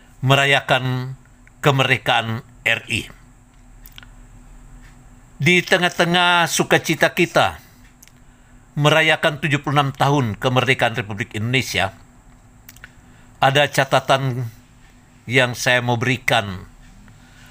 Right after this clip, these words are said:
menjadi perhatian untuk umat Tuhan, yaitu naikkan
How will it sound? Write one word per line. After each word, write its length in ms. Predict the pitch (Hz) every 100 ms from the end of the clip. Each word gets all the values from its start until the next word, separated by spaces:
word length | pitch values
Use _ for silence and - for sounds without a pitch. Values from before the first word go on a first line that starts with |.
| - -
menjadi 320 | 156 165 185
perhatian 560 | 185 165 170 - 185 160 131
untuk 320 | 123 139 131
umat 240 | 123 120
Tuhan, 400 | - 117 107 95 92 - - - - - - - - - - - -
yaitu 560 | 120 127 - 131 117 110 113 - - - - -
naikkan 720 | 123 127 120 123 110 113 107